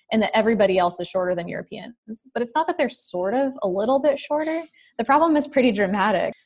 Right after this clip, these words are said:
So, like, if we take the average European man and say maybe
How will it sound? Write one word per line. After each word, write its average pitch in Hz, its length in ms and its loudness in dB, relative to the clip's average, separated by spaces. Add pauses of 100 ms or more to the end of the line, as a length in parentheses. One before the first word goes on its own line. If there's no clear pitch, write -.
So, 254 260 6
like, 240 200 4
if 269 100 0
we 269 400 0
take 285 280 4 (120)
the 254 180 6
average 214 680 4
European 196 600 -2
man 180 280 0
and 202 120 -2
say 185 200 -2
maybe 185 580 -4